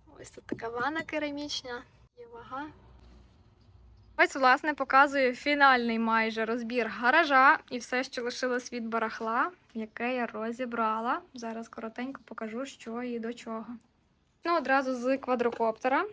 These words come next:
Ось так він виглядає. Ось пульт. Тут, я так розумію, кріпиться телефон і можна його запускати, але я ще не тестила. До речі, ось цю лавочку,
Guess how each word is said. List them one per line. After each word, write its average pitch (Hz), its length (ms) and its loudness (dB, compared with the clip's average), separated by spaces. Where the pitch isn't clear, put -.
Ось 262 280 -2
так 226 320 0
він 226 160 -2
виглядає. 254 840 0
Ось 240 260 -6
пульт. 403 520 -4
Тут, 240 300 -6
я 233 60 -8
так 220 160 -10
розумію, 226 380 -2
кріпиться 226 420 -6
телефон 339 520 -2
і 254 80 -6
можна 254 300 -6
його 240 180 -8
запускати, 247 640 -4
але 233 140 -4
я 233 120 -6
ще - 220 -8
не 233 280 -2
тестила. 214 580 -6
До 247 100 -2
речі, 285 240 4
ось 269 240 0
цю 294 160 2
лавочку, 262 720 4